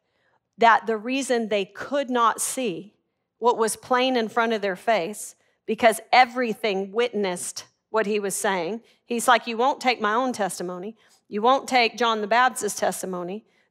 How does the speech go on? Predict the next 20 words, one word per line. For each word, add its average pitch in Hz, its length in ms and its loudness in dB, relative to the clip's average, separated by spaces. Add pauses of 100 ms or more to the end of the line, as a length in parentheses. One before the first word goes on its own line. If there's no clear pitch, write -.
The 202 80 2
Father 262 520 6
has 226 200 2
given 220 280 0
his 302 220 -2
testimony." 202 600 0
How? 208 340 2 (760)
Miracles 277 840 2 (260)
and 226 180 2
the 202 80 -2
scripture. 190 680 -6 (380)
And 226 120 4
the 220 60 2
bottom 247 480 6
line 233 520 0
is 208 240 -2
you're 269 220 0
just 311 280 -2
stinking 214 600 -2 (240)
unwilling. 214 760 0